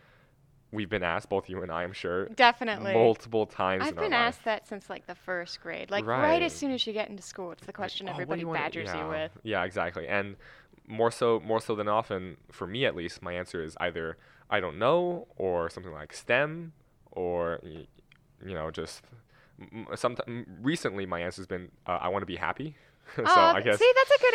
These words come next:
Speaker 2: answer, 'cause, I
Speaker 1: that
Speaker 2: mean, no matter what you do in life, you just wanna be happy, right?
Speaker 1: Exactly. But of course, that isn't an escape answer, because I know that's not what they're looking for. <laughs>
Speaker 2: I know. When,
Speaker 1: Right.
Speaker 2: um, when I was little,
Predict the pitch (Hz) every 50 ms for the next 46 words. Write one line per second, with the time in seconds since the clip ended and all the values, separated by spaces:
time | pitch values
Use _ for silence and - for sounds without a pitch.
0 | 427 427 440 427 - 349 269 - - 285 175 185 - 320 370 370 339 330 339 330
1 | 349 359 359 349 349 349 349 - - 311 262 262 240 226 220 214 214 190 196 -
2 | 233 214 240 233 - 247 240 233 208 202 196 - - - - - - - - 120
3 | 117 98 117 107 98 92 - 87 87 - 123 120 - 120 120 - - 131 123 127
4 | - - - - - 113 104 - 107 110 110 107 92 87 80 73 - - - -
5 | 85 92 101 - 101 113 120 - - 143 147 147 - - 190 - 110 - 90 92
6 | 92 - 330 - - - 107 - 98 - 98 90 95 98 - 127 131 - - 143
7 | 147 156 170 170 165 - - - 294 - - 226 233 233 233 226 220 220 214 214
8 | 214 220 - - 220 214 214 262 269 269 - - - _ _ _ - 247 247 240
9 | 233 226 214 202 208 - _ _ _ - 269 285 277 277 285 285 285 285 - 262
10 | 262 240 220 214 208 -